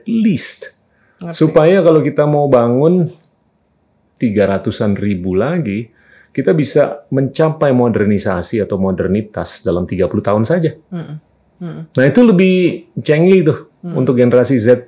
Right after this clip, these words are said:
Speaker 1: dan
Speaker 2: Ya.
Speaker 1: seterusnya.
Speaker 2: Bisa
Speaker 1: Kalau
Speaker 2: jadi.
Speaker 1: kita nggak mengubah, menggame change postur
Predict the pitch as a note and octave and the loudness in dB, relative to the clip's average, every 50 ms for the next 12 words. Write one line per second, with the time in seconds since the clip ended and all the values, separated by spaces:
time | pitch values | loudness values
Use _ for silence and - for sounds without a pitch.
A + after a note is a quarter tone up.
0 | - _ - - A#2 A2 G#2+ G#2 G#2+ G#2+ A2 B2 C3+ - - - - - - - | -14 _ -4 -2 0 2 2 2 0 -2 -4 -6 -10 -14 -18 -20 -20 -20 -10 -2
1 | C3 D3 D3 - - A#2 G2 - - _ _ _ _ _ _ _ _ _ - _ | -2 -2 -2 0 -4 -6 -6 -6 -12 _ _ _ _ _ _ _ _ _ -20 _
2 | _ _ _ _ _ _ _ _ - E3 - F#3 F#3+ F#3+ - - G#3 A#3+ A3 G3 | _ _ _ _ _ _ _ _ -8 0 4 6 6 6 6 6 6 6 8 8
3 | D#3+ A2+ C3 C3+ - E3 F3+ G3 D#3 B2 A2+ - - - - - - - - - | 6 6 6 4 4 4 4 4 6 4 4 2 2 -4 -10 -12 -16 -18 -18 -18
4 | - - - - _ _ _ - C3 C3 C3 A2+ G#2 C3 C#3+ D3 D3 - - G#2+ | -20 -20 -20 -20 _ _ _ 0 2 2 4 4 4 4 2 2 0 0 0 0
5 | F#2+ F#2 F#2 G2 - - - - - _ _ _ _ _ B2+ B2 - - - - | 0 0 0 -2 -4 -8 -12 -16 -18 _ _ _ _ _ -4 -2 -2 -6 0 0
6 | B2 A2 G2+ - | 0 0 0 -4